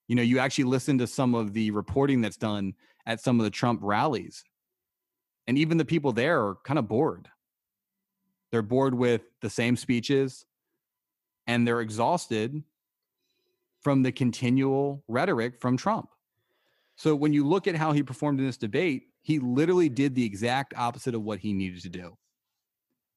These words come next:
Uh, and I think when you look at this polling, it's reflective in that. Every major national poll showed an uptick for Joe Biden post-debate.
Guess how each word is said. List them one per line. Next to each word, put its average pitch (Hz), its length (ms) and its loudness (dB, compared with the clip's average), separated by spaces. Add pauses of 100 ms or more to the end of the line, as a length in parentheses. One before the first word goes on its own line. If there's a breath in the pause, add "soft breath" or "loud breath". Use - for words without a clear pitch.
(320)
Uh, 107 120 -4
and 117 100 2
I 120 80 2
think 139 200 0
when 147 100 2
you 131 100 2
look 127 160 0
at 131 60 -2
this 117 140 -2
polling, 135 460 0
it's 110 160 -4
reflective 117 460 -4
in 90 120 -8
that. 87 200 -14 (440)
Every 160 600 2
major 113 840 -2
national 107 500 0
poll 95 460 -2 (260)
showed 120 240 2
an 117 100 2
uptick 110 420 0
for 107 140 -4
Joe 101 220 0
Biden 90 500 -2 (320)
post-debate. 87 540 -4